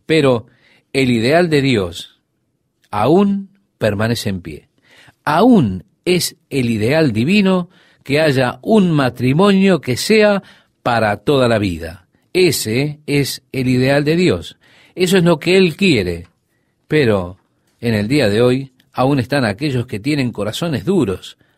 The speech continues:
a este ideal de Dios. Ellos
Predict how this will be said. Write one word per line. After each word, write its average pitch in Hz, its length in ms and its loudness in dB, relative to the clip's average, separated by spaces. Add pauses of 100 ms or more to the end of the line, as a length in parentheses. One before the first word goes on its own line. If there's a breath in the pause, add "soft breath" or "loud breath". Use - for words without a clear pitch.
(120)
a 120 180 -2
este 120 240 -6
ideal 98 480 -4
de 92 140 -6
Dios. 82 540 -14 (600 soft breath)
Ellos 156 540 0